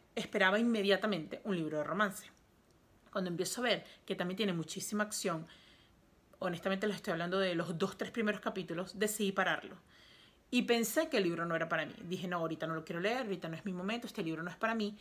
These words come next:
Y lo abandoné como por uno o dos meses. Dos meses después estaba en un consultorio médico. No, eh, tuve que esperar mucho, estaba desesperada, estaba aburrida. Y me recordé que en mi tablet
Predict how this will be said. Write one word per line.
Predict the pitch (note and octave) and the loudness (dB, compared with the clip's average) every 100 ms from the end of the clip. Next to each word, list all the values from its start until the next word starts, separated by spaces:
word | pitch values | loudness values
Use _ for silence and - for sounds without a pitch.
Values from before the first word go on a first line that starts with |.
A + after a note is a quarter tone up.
| - - - | -16 -20 -4
Y | A#3+ | 2
lo | A#3 | 4
abandoné | G#3+ G3+ G3 F#3+ | 6 4 0 0
como | A#3+ | -2
por | G#3 E3 | -2 -2
uno | D#3+ | -2
o | D#3 | -2
dos | E3+ | -2
meses. | E3 C#3 - - - - _ | -4 -6 -8 -12 -16 -16 _
Dos | F3+ E3 G3+ | -6 2 2
meses | A3+ - A#3+ | 2 -2 -4
después | A3 - F3 D#3 - - - - - | -4 -4 -4 -4 -8 -18 -20 -14 -10
estaba | G#3+ - F#3 F#3 G3 | -4 2 4 4 2
en | A3+ G#3+ G#3 | 2 2 2
un | G3+ | 0
consultorio | G#3+ A3 A#3+ G3+ F3+ F#3+ | 0 2 2 4 2 2
médico. | G3 D#3+ D#3+ - E3 - - - - - | 0 -2 -4 -4 -6 -6 -16 -20 -20 -14
No, | - G3+ G3+ G3+ G3 F#3+ - | 0 2 4 4 2 0 -2
eh, | G#3+ G3+ G3+ F#3+ | -2 0 -4 -4
tuve | B3 D4+ | 4 4
que | C#4+ | 4
esperar | - C4 A#3+ | -2 2 4
mucho, | A3 F#3 E3+ - F#3+ | 4 2 -2 -4 -4
estaba | F#3 - F#3 | -4 2 4
desesperada, | A3+ - - F#3+ E3+ | 4 0 -2 2 2
estaba | E3+ - D#3+ | 0 0 0
aburrida. | F3+ F3+ D#3 - - - | 0 -2 -4 -6 -14 -8
Y | - | -2
me | A3+ | 0
recordé | A#3+ C4 A#3+ G#3+ G3+ | 0 -2 0 0 0
que | G3 | -2
en | F3 F3+ | -2 0
mi | G3 | 4
tablet | G#3 D3+ D#3 G3 | 4 4 2 -4